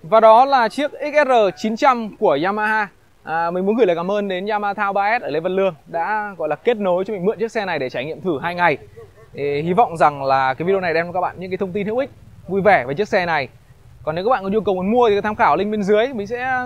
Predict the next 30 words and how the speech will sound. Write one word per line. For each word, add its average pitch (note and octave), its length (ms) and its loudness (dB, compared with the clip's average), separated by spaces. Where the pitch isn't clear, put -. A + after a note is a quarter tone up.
kiếm A#3+ 160 2
link C#4 300 -2
của D3+ 140 -6
sản D3+ 120 -6
phẩm, C3 180 2
mình C#3+ 100 -10
nghĩ A3 180 -8
chả D#3 100 -6
có - 160 -2
đâu, G3+ 120 0
X G3+ 180 -10
S G3+ 100 -2
R D#3 40 -6
chín D#3+ 80 -8
trăm G3+ 140 -4
nó F#3 60 -12
không F#3+ 100 -12
phổ D3+ 60 -8
biến C#3+ 140 -4
lắm. D#3 180 -2
Nhưng G3 80 -2
mà F3+ 180 2
video G3 160 0
hôm G#3 80 0
nay G3+ 120 -4
làm F3+ 160 0
cho F#3 60 -6
vui G#3 120 0
vậy F#3 120 -4
thôi. G3+ 160 4